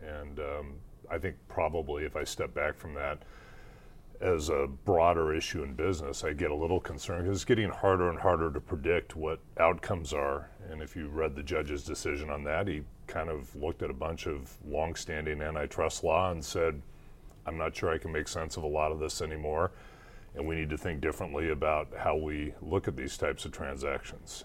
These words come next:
And, um, that kind of uncertainty is tough for business. It's tough for making long-term investment decisions. And I,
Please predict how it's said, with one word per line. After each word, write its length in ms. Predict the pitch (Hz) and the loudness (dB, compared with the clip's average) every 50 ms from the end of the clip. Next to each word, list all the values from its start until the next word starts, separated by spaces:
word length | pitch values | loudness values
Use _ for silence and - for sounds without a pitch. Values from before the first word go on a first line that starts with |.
| - - | -12 -10
And, 440 | 78 76 78 76 73 73 76 73 76 | -8 -6 -6 -6 -6 -6 -6 -6 -4
um, 360 | 78 76 73 73 69 73 71 - - - - - - - - - - - - - - | -4 -2 -2 -4 -6 -6 -10 -12 -14 -18 -18 -18 -18 -18 -18 -18 -18 -18 -14 -4 2
that 260 | 90 90 104 123 123 | 4 6 6 6 4
kind 180 | - - 110 104 | 2 2 4 4
of 100 | 95 95 | 4 4
uncertainty 500 | 90 80 - - 113 101 85 90 90 85 | 2 0 0 0 -2 0 2 2 2 0
is 100 | - - | 0 4
tough 240 | - 117 107 - - | 4 6 6 6 4
for 100 | 92 73 | 2 2
business. 460 | 65 71 71 65 71 69 65 - - | 2 0 0 0 -2 -6 -6 -6 -6
It's 180 | 78 - - | -4 -4 -4
tough 280 | - - 95 87 78 - | 0 4 6 6 6 4
for 500 | - - - 80 82 80 78 80 80 78 | 0 -12 -4 0 2 4 6 4 4 2
making 400 | 78 76 78 78 - - 78 76 | 2 0 -2 -2 -2 -4 -4 0
long-term 460 | 82 80 82 80 - - 92 82 76 | 0 0 0 0 2 2 2 2 2
investment 500 | 78 78 78 85 95 - - - 76 73 | 0 2 4 4 4 4 2 -6 -8 -8
decisions. 720 | - 71 - - - 71 - - - - - - - - - - 73 | -8 -6 -6 -4 -4 -4 -4 -6 -8 -12 -12 -12 -12 -10 -10 -10 -8
And 480 | 73 73 71 71 71 71 71 71 71 | -6 -6 -4 -4 -4 -4 -6 -6 -4
I, 320 | 73 71 71 73 71 73 | -2 -2 0 0 0 -2